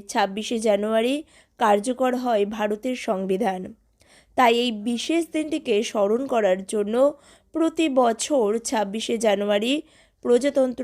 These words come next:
দিবস পালিত হয়। ভারতের প্রতিরক্ষা শক্তির বহর, ভারতীয় বাহিনীর বিভিন্ন রেজিমেন্টের প্যারেড, অস্ত্রের সম্ভার থেকে শুরু করে পুলিশ, বিভিন্ন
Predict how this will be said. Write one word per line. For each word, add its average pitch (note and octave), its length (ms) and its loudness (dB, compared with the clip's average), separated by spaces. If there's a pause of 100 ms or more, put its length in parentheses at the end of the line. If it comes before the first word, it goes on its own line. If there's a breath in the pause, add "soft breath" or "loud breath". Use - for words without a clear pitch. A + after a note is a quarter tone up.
দিবস G3 380 0 (140)
পালিত F3+ 360 0
হয়। F#3+ 360 0 (540 soft breath)
ভারতের C4+ 680 4
প্রতিরক্ষা C#4 720 -4
শক্তির C#4 480 -2
বহর, G#3 520 2 (420 soft breath)
ভারতীয় B3+ 600 0
বাহিনীর A3+ 640 0
বিভিন্ন C4 540 -2 (580 soft breath)
রেজিমেন্টের B3+ 720 0
প্যারেড, A3 560 2 (560 soft breath)
অস্ত্রের A#3 480 0
সম্ভার A3 460 -2
থেকে A#3 340 -6
শুরু G#3+ 280 -4
করে A3 320 2
পুলিশ, A3+ 500 -4 (120)
বিভিন্ন B3 420 -4